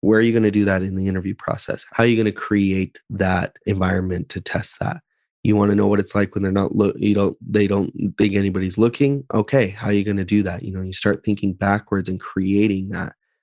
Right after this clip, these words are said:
And again, it's all experimentation. So you're gonna try something, it's not gonna work. You gotta try again. You gotta do something different. You gotta just keep cutting until you have a process that gives you what you want.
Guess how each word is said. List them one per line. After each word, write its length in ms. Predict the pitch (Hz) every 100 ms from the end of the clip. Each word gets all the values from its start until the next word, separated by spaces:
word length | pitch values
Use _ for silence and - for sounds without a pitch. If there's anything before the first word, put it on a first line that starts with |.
| _ -
And 80 | 110
again, 360 | 107 117 104 - - _ _
it's 140 | 117 110
all 140 | 110
experimentation. 880 | 107 - 110 101 95 110 110 - 95
So 120 | -
you're 120 | 98
gonna 60 | 98
try 240 | - 110
something, 400 | 104 101 95 98
it's 160 | 95 -
not 140 | 101
gonna 140 | - 95
work. 360 | 98 107 92 -
You 80 | -
gotta 180 | 92 92
try 220 | - 104
again. 420 | 101 95 95 101
You 120 | 101 98
gotta 140 | 110
do 120 | 104
something 320 | 104 - 107
different. 420 | 101 98 - - -
You 80 |
gotta 160 | 95 95
just 220 | 98 98
keep 220 | - 104
cutting 480 | - 117 107 - 101
until 260 | 98 92 -
you 100 | 101
have 120 | 95
a 60 | 98
process 600 | - 107 104 - 101 -
that 160 | 104
gives 300 | - 101 101
you 80 | 95
what 260 | 92 - -
you 60 |
want. 280 | - 92 -